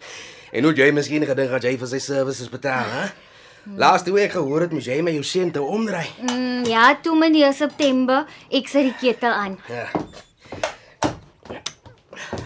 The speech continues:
Speaker 2: Ek weet, ek is net 'n pro bono keus.
Speaker 1: Wat se goed?
Speaker 2: Pro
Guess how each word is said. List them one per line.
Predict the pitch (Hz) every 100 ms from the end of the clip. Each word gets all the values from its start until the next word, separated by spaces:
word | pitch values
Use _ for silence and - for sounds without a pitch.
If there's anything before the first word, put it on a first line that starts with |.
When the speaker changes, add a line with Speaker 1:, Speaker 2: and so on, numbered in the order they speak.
| - - - _ - - - - - - _ - - _ -
Speaker 2:
Ek | 269 285
weet, | 370 - 302 - - _
ek | 196 190
is | 269
net | 277 302
'n | 349
pro | 311 233
bono | 202 190 196 220
keus. | 247 220 196 - _ _ _ _ 480 _ _ - - _ _ _ _ 101
Speaker 1:
Wat | 101 -
se | -
goed? | 349 - - _ _ _ _ - _
Speaker 2:
Pro | 277